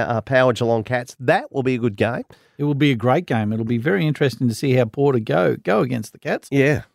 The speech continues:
Speaker 2: I'll tip the Port Power to win that
Speaker 1: Yeah,
Speaker 2: one.
Speaker 1: well, it, uh, the Cats are struggling a little this year. They're outside the eight. Uh, the Brizzy Lions, they need to bounce back against the Swannies. Uh, the Giants and the Dockers, another close game. Richmond and St Kilda,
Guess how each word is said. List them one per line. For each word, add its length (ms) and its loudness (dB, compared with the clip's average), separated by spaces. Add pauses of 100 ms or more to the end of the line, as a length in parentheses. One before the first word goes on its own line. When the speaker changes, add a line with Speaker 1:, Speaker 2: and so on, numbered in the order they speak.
(120)
Speaker 2:
I'll 200 -6
tip 260 -6
the 80 -6
Port 300 -4
Power 260 -6
to 80 -4
win 180 -4
that 120 -6
Speaker 1:
Yeah, 160 4
Speaker 2:
one. 80 2
Speaker 1:
well, 360 0
it, 140 2 (100)
uh, 160 -4
the 120 -6
Cats 340 -2
are 140 -2
struggling 420 0
a 60 0
little 220 -4
this 200 -8
year. 100 0
They're 140 -2
outside 340 -4
the 120 -2
eight. 180 0 (240)
Uh, 140 2
the 100 0
Brizzy 320 0
Lions, 460 0
they 120 2
need 200 0
to 60 -6
bounce 340 0
back 200 -2
against 380 -4
the 60 -8
Swannies. 640 0
Uh, 340 4
the 180 -10
Giants 500 2
and 100 -2
the 60 0
Dockers, 400 0
another 240 0
close 320 0
game. 340 0
Richmond 320 0
and 100 2
St 220 -4
Kilda, 380 2